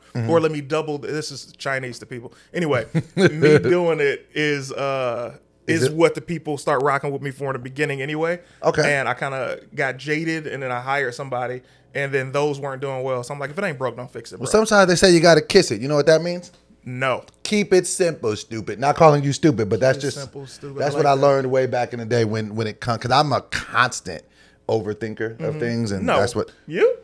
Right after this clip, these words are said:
Speaker 1: Pff, this guy.
Speaker 2: That's crazy.
Speaker 1: <laughs> Well, that's dope that you found back your, uh, you got back to your roots
Speaker 2: Yeah, man.
Speaker 1: of, um,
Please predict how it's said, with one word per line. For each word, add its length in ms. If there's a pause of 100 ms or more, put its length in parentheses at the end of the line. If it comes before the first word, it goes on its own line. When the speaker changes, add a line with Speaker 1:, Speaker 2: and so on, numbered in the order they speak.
(120)
Speaker 1:
Pff, 400
this 200
guy. 320
Speaker 2:
That's 200
crazy. 480
Speaker 1:
<laughs> 580 (960)
Well, 120
that's 160
dope 280
that 180
you 100
found 420
back 320
your, 240
uh, 460
you 100
got 260
back 220
to 120
your 160
roots 460 (140)
Speaker 2:
Yeah, 220
man. 180
Speaker 1:
of, 200
um, 440